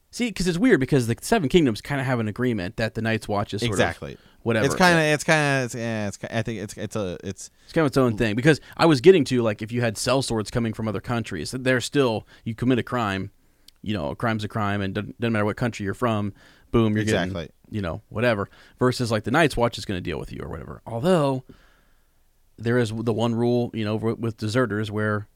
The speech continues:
Speaker 1: any lord would enforce
Speaker 2: Exactly.
Speaker 1: somebody who,
Speaker 2: So,
Speaker 1: yeah.
Speaker 2: I mean, I would s-, I would say that, I mean, for, for example, let's say that Ned Stark just said, "I'm gonna take the black." And then
Speaker 1: Yep.
Speaker 2: as,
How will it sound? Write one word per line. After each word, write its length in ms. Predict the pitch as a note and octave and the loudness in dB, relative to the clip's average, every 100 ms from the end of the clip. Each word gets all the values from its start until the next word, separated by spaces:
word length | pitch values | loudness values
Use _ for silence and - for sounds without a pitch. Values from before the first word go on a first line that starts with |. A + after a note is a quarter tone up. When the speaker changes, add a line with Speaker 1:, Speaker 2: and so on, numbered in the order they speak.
| - | -10
Speaker 1:
any 160 | A2 A2 | -4 -4
lord 300 | G#2 A2 G#2 | -2 -2 -2
would 160 | G#2 G#2 | -2 -2
enforce 680 | G2+ - A#2 A2 - - - _ _ _ | -4 -4 -2 -2 -4 -12 -14 _ _ _
Speaker 2:
Exactly. 440 | G#2+ G#2+ G#2+ F#2 G2+ | -6 -2 0 0 0
Speaker 1:
somebody 160 | E2+ G#2 | -4 -4
who, 220 | G2 G2+ | -6 -6
Speaker 2:
So, 260 | - E3+ D#3+ | 2 6 6
Speaker 1:
yeah. 100 | C#3 | 6
Speaker 2:
I 40 | D3+ | 4
mean, 140 | D#3 | 6
I 140 | D#3 | 6
would 120 | F#3 D#3 | 6 4
s-, 100 | - | 2
I 120 | C#3+ E3+ | 4 6
would 160 | E3 | 4
say 260 | - C3+ B2 | 0 0 2
that, 260 | G#2+ G2+ | 2 2
I 80 | G#2+ | 2
mean, 140 | A2+ G#2 | -2 -4
for, 160 | - - - | -10 -16 -10
for 220 | A2+ C3 | 0 2
example, 340 | G#2+ G#2 F2 F#2+ | 2 -2 -4 0
let's 180 | A#2 | 0
say 380 | - A#2+ G#2 G2+ | 0 0 0 0
that 160 | F#2+ F#2 | -4 -4
Ned 160 | G2+ F#2 | -4 -4
Stark 380 | - F#2+ F2 _ _ _ _ _ | -4 -4 -4 _ _ _ _ _
just 140 | - - | -10 -4
said, 220 | G2 F2+ | -2 -2
"I'm 120 | G2 | -2
gonna 140 | G2+ | -4
take 220 | F#2 F#2+ - | -4 -8 -8
the 80 | |
black." 400 | E2 D#2 - - - _ _ - _ _ - | -10 -10 -12 -18 -20 _ _ -20 _ _ -4
And 140 | G#2 | -2
then 220 | G#2+ G2+ G2+ | 2 0 0
Speaker 1:
Yep. 80 | - | 0
Speaker 2:
as, 420 | A2 A2+ G#2+ | 4 4 2